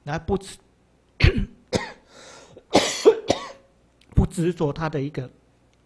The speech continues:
一个位置，他的德高望重的位置，去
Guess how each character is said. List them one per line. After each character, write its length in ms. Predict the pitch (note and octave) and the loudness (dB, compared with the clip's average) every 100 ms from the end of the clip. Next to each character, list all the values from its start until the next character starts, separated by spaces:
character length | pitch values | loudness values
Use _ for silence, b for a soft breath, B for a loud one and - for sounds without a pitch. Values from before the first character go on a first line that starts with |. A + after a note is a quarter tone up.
| _ B B | _ B B
一 100 | E3 | -10
个 280 | D#3 C#3 C3 - - _ _ _ - | -4 -6 -6 -18 -20 _ _ _ 4
位 200 | G#3+ C#3+ | 4 4
置， 240 | - B2+ - _ _ _ _ _ _ | 0 -16 -20 _ _ _ _ _ _
他 100 | D3 | -10
的 80 | C#3+ | -10
德 160 | B2+ B2+ | -8 -8
高 160 | C#3+ | -6
望 180 | D3 C3+ | -6 -8
重 120 | C#3 | -10
的 40 | B2+ | -12
位 140 | C#3 | -12
置， 140 | A#2+ - - - B B B | -14 -20 -16 -16 B B B
去 480 | - G#3 E3 C#3 | -2 4 4 2